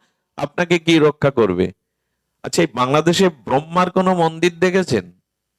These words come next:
ব্রহ্মার মন্দির দেখেছেন কেউ কখনো? টোটাল ভারতবর্ষে একটা মন্দির আছে, বছরে একদিন পূজা হয়। শিবের মন্দির আছে, ব্রহ্ম, ব্রহ্ম মন্দির না কিন্তু, ব্রহ্মা।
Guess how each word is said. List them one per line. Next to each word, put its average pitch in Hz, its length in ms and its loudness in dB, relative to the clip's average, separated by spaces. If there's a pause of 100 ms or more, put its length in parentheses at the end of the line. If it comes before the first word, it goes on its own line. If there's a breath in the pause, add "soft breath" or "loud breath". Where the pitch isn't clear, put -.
(680)
ব্রহ্মার 135 460 0
মন্দির 165 380 0
দেখেছেন 180 440 0
কেউ 185 160 2
কখনো? 170 560 -2 (1300)
টোটাল 160 360 -6
ভারতবর্ষে 151 800 -2
একটা 151 400 -2
মন্দির 143 420 0
আছে, 156 220 0
বছরে 147 460 0
একদিন 131 480 -2
পূজা 107 300 0
হয়। 87 260 -4 (2250)
শিবের 160 520 0
মন্দির 165 400 2
আছে, 156 340 -2 (420 soft breath)
ব্রহ্ম, 123 580 -4
ব্রহ্ম 180 560 0
মন্দির 196 420 0
না 175 160 0
কিন্তু, 120 380 -2
ব্রহ্মা। 131 800 -2